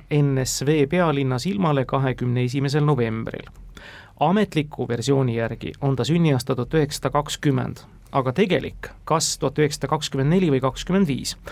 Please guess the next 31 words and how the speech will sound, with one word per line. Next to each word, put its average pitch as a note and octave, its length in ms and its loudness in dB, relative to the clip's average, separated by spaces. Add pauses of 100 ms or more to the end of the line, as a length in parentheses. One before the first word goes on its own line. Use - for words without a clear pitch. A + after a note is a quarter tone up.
(320)
kuna D3+ 200 2
suure A3 400 2
Isamaasõja D3 580 2
puhkedes - 600 -4
soovis C3+ 300 0
Frenkel F3+ 560 0
kohe F#3 240 2
rindele E3 380 2
minna F#3 300 4
ja B2+ 100 2
valetas C3+ 380 0
ennast D3 240 -2
vanemaks. - 500 -6 (760)
Sünniregistrisse F#3+ 1040 2 (420)
oli F#3 220 4
tal D#3+ 180 2
aga C#3 160 2
eesnimeks E3 560 2
kantud D3+ 480 0
mitte D3 200 0
lihtsalt F3 380 -2
Jan, B2+ 540 -2 (420)
vaid C3+ 160 2
veidi G3+ 200 2
pikem E3+ 340 2
nimi, D3 220 2 (380)
mis C#3 180 0
ühe C#3+ 180 4
konkreetse C#3+ 800 0
selleaegse C3 1040 0 (160)
tuntud D3+ 600 0